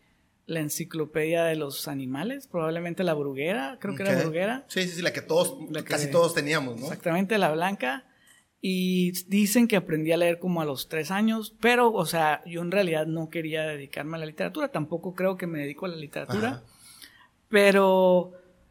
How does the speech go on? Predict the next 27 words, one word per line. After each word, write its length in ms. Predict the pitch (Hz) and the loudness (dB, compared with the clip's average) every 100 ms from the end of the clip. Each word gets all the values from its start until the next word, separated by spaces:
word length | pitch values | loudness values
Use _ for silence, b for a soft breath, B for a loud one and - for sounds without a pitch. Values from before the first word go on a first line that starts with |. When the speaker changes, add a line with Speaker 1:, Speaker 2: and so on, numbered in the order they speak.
| _ | _
Speaker 1:
eh, 540 | 180 170 165 165 165 160 | -4 0 2 2 2 0
sucedió, 880 | - - 202 180 160 139 143 175 147 | -4 -2 -2 0 -4 -4 -6 -6 -8
¿no? 260 | 151 196 - | -12 -14 -14
O 100 | 180 | -12
sea, 120 | 185 | -6
<laughs> 20 | |
es 140 | 180 - | -4 -2
algo 200 | 208 196 | 2 2
muy 200 | 202 190 | 4 4
raro, 320 | 180 175 165 | 6 6 6
sucedió. 560 | 165 180 180 156 160 170 | 2 0 2 2 4 2
Speaker 2:
<laughs> 60 | 170 B B B B | 2 B B B B
Speaker 1:
Este, 880 | 170 165 165 160 - 160 151 151 151 | 2 4 2 0 2 4 4 2 2
yo 160 | 160 | -2
tenía 300 | 160 180 170 | 0 0 0
así 160 | 165 180 | -2 -4
como 240 | 180 160 | -2 0
la, 300 | 147 139 135 | 0 0 -2
la 200 | 131 131 | -4 -6
ambición, 800 | 131 143 147 143 160 156 156 156 | -4 -4 -4 -4 0 2 2 -2
¿no? 180 | 156 185 | -6 -8
Como 280 | - 147 135 | -8 -8 -8
de, 240 | 139 - - _ _ _ _ _ _ _ - _ _ | -10 -10 -16 _ _ _ _ _ _ _ -20 _ _
crecí 260 | 147 131 151 | -8 -4 -2
en 60 | |
los 140 | 160 165 | 0 0
ochentas 640 | 170 226 220 214 214 | 4 6 6 4 2